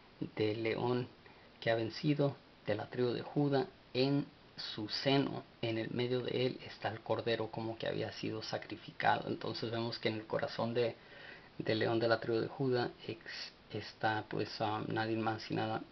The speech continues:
nadie menos que Jesús Cristo, eh, nuestro Señor y Salvador. Ahora, ¿a dónde íbamos con esto? Eh,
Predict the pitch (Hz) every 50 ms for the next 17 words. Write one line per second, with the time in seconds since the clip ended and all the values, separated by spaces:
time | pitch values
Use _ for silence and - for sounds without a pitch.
0 | - - - 113 110 107 104 107 110 113 113 113 110 110 107 - - - - 113
1 | 107 107 - - - - - - - - - - 104 104 117 - - - - 113
2 | 110 101 - - - - 104 - - - - - - - - - - - - -
3 | - - - - - - - - - - - - - - - - - - - 113
4 | 117 117 - - - - - 117 113 113 110 113 117 113 - - 117 113 113 113
5 | 113 120 120 - - 123 113 117 113 113 117 117 - - - - - - - -
6 | - - - - - - - - - - - - - - - - - - - -
7 | - - - - - - - - - - 123 110 107 107 113 104 95 - - -
8 | - - - - - - - - - - - - - - - - - - - -
9 | - - - - - 135 123 120 117 113 123 120 120 120 117 120 117 - - -
10 | 113 107 110 107 - - - - - - - - - - - - - - - -
11 | - - - - - 120 113 113 113 113 117 117 113 113 113 113